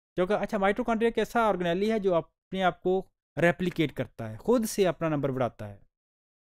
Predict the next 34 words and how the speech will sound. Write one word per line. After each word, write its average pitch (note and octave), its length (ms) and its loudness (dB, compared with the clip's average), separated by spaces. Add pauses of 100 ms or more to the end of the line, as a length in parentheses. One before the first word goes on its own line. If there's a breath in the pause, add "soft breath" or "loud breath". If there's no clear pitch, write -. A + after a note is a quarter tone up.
(140)
यानी F3 180 2
सेल G3 260 4
डिवाइड F3 320 4
करे D#3 240 4
ना G#3+ 120 2
करे, G#3+ 340 2 (300)
mitochondria G#3+ 640 4
खुद G3+ 160 4
से G#3+ 120 2
डिवाइड D3 300 4
कर B2 140 2
सकता - 380 -10
है। G#2 180 -16 (520)
इसलिए A#3 240 0
जब A3+ 140 4
सेल G#3 260 4
को G#3 340 2 (300)
ज़रूरत G3 260 4
पड़ती A3 360 0
है G3 100 0
तो G3+ 140 0
वो F#3 360 0 (460)
अपने F3 280 0
सेल, F#3+ 280 2
अपना F3+ 240 0
number F#3 320 2
of F3+ 100 -2
mitochondria E3+ 460 -2
एनहांस D3+ 440 -2
करता C#3 280 -4
है, C#3+ 80 -2
बढ़ा D3 240 4
लेता A#2+ 280 -6
है। G#2 260 -14